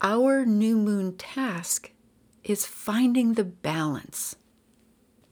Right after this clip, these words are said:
A first step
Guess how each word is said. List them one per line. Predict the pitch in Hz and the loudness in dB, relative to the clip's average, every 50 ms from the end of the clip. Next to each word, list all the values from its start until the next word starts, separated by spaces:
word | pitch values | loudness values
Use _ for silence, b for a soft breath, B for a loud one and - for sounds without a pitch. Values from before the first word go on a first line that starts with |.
| _ _ _ _ _ _ _ _ _ _ _ _ _ _ _ _ _ _ _ _ - - | _ _ _ _ _ _ _ _ _ _ _ _ _ _ _ _ _ _ _ _ -10 -2
A | - 202 | -2 -2
first | - - - - 196 202 285 - - - - - | -2 -2 -2 0 0 0 2 0 -2 -2 -2 -2
step | - - - - 147 120 - 139 - | -4 -4 -2 -2 -2 -4 -4 -8 -12